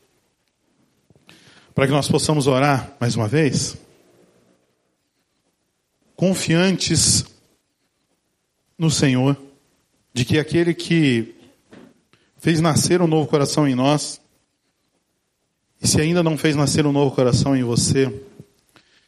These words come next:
pedimos que seja um momento oportuno para que isso aconteça, para que a sua vida seja transformada, para que a verdade ela descortine diante de você como ela descortinou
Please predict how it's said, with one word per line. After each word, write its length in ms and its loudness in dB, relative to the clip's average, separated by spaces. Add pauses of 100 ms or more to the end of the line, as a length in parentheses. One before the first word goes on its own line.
(400)
pedimos 360 -2
que 140 0
seja 260 2
um 40 -2
momento 300 -2
oportuno 440 -2
para 160 2
que 120 -2
isso 140 2
aconteça, 560 -4 (720)
para 120 0
que 100 0
a 20 0
sua 220 0
vida 240 0
seja 300 -2
transformada, 800 0 (800)
para 160 0
que 720 0 (960)
a 100 -2
verdade 360 2
ela 160 2
descortine 760 -2
diante 240 -2
de 60 0
você 280 0
como 220 -4
ela 100 0
descortinou 720 -4